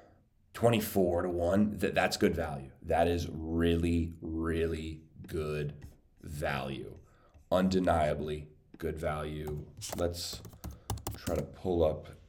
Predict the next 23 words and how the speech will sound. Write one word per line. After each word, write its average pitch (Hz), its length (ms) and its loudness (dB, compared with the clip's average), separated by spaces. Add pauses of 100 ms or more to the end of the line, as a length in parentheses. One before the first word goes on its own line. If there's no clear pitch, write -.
(600)
I, 90 80 6
I 92 500 4 (760)
picked 139 320 -2
him 92 520 2 (1400)
in 95 100 4
a 90 40 4
Masters 85 880 2 (360)
a - 40 0
few - 340 0
years 90 340 4
back 73 600 -2 (600)
on, 82 180 2
as, 82 260 4
on 85 180 2
a 82 40 0
flyer. 71 600 4 (840)
And, 85 400 2
uh, 65 480 2 (1160)
we'll 82 140 -8
get 80 160 -2
it 76 40 0
right 80 200 0
here. 82 240 -2